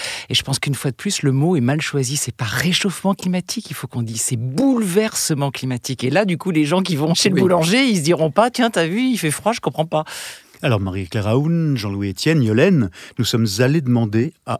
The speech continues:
Speaker 3: un des élus qui connaît le mieux cette question de la décarbonation de nos énergies, ce qu'il recense comme alternative technique, comme solution. C'est un législateur, c'est Bruno Duverger, il est député du Pas-de-Calais, il est membre de la Commission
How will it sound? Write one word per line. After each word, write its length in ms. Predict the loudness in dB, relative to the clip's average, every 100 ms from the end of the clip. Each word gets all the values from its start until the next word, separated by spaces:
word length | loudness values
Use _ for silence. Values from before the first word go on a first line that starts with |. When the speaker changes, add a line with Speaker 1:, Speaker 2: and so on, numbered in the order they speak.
| 0
Speaker 3:
un 160 | 2 4
des 220 | 4 2
élus 160 | 0 -2
qui 100 | -2
connaît 200 | 2 4
le 80 | 6
mieux 280 | 4 4
cette 260 | 2 -4 -4
question 400 | -6 -6 -2 0
de 80 | 0
la 80 | -2
décarbonation 800 | -2 -2 -2 0 0 0 0 0
de 60 |
nos 80 | 0
énergies, 440 | 0 -2 -2 -4 -4
ce 80 |
qu'il 180 | 0 0
recense 600 | 2 2 2 2 2 -2 -8 -16 -4 0
comme 180 | 4
alternative 800 | 4 4 2 4 2 2 -2 0
technique, 380 | -2 -2 -2 0
comme 160 | 0 0
solution. 880 | -2 2 2 2 -2 0 2 2 -2 -10 -10
C'est 140 | -4
un 60 | -2
législateur, 720 | -2 -2 -2 0 0 0 -2
c'est 160 | -4 -4
Bruno 340 | 2 4 4
Duverger, 500 | 2 0 0 2 2
il 80 | 2
est 60 |
député 380 | 0 -4 -4 -4
du 80 | -2
Pas-de-Calais, 640 | 0 -2 2 2 4 2
il 80 | 2
est 40 | 4
membre 300 | 4 4 2
de 80 |
la 120 | 0 0
Commission 600 | 2 2 2 0 -2